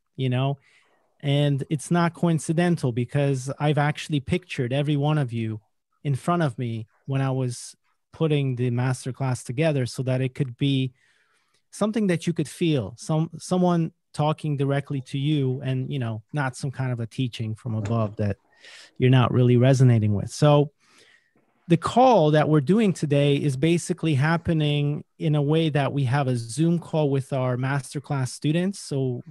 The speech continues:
we have about forty people, thirty-nine people in the call. And then on YouTube, there are folks who,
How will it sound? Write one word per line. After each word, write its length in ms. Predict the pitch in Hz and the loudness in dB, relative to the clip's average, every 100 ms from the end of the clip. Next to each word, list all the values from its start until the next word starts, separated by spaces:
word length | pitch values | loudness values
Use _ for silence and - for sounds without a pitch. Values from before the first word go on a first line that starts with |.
| 151 | -12
we 100 | 127 | -4
have 200 | 127 139 | -2 -2
about 440 | 123 120 117 107 - - _ 107 104 104 | -2 -2 -4 -6 -16 -20 _ -14 -12 -8
forty 300 | 143 131 131 | -6 -4 -4
people, 460 | 143 156 165 175 165 | -6 -4 -4 -4 -6
thirty-nine 480 | - 127 127 123 123 | -4 -4 -4 -4 -4
people 380 | 139 143 156 165 _ _ _ _ _ _ _ | -4 -4 -4 -6 _ _ _ _ _ _ _
in 140 | - 143 | 2 4
the 80 | 135 | 4
call. 520 | - 151 160 160 - | 4 4 4 2 -2
And 260 | 143 143 139 | 2 4 6
then 380 | 151 151 151 151 | 6 8 8 6
on 160 | 139 | 6
YouTube, 640 | 143 160 - 147 135 127 127 | 6 6 4 2 4 2 2
there 180 | 135 | 2
are 40 | 131 | 2
folks 500 | - 147 135 - - | 2 0 0 -4 -6
who, 400 | 139 135 135 | -2 0 0